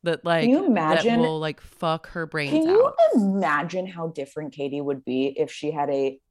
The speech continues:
Speaker 2: big, tall man that wanted to fuck her and that loved her and that, like, gassed her up?
Speaker 1: And that was like, "You're the sexiest woman I've ever seen,"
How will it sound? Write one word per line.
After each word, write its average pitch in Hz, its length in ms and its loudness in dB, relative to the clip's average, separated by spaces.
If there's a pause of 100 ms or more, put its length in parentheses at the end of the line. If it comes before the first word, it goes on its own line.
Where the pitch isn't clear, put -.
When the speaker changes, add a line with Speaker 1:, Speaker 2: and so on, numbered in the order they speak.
(140)
Speaker 2:
big, 214 260 0
tall 185 220 -2
man 156 220 -4
that 147 120 -4
wanted 139 280 -6
to 165 120 -10
fuck 143 320 -6
her 160 160 2
and 156 220 -4
that 143 160 -4
loved 123 380 -4
her 175 180 0
and 151 240 -6
that, 139 160 -6
like, 135 200 -6
gassed - 340 -10
her 127 140 -4
up? 113 280 -6 (1300)
Speaker 1:
And 196 160 0
that 185 100 0
was 175 140 -4
like, 175 240 -2
"You're 165 100 -6
the 185 80 -8
sexiest 165 800 -8
woman 151 200 -6
I've 143 280 -6
ever 143 340 -4
seen," 143 520 -6